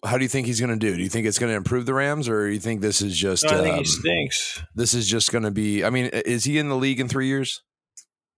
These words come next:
Speaker 2: No. No, he's not.
Speaker 1: Th-, you think he's in the league next year? He probably got one more year.
Speaker 2: He's probably got a year, a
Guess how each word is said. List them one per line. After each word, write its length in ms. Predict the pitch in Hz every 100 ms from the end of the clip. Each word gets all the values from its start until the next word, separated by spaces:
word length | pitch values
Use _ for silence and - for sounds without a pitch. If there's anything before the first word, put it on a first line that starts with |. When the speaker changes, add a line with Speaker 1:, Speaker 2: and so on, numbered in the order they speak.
| _ -
Speaker 2:
No. 400 | 131 135 107 - _ _ _ _ _ _
No, 140 | 117 107
he's 120 | 104
not. 180 | 104 107
Speaker 1:
Th-, 100 | 110 - -
you 120 | 104
think 160 | 120
he's 120 | 110 107
in 100 | 104
the 80 |
league 180 | 98 98
next 240 | 95 87 -
year? 220 | 82 - _ -
He 80 |
probably 260 | 147 170 170
got 140 | 143
one 120 | 120 123
more 160 | 117
year. 260 | 101 80 -
Speaker 2:
He's 200 | 226 240 -
probably 260 | 190 135
got 160 | 123 110
a 100 | 110
year, 220 | 107 110
a 160 | 117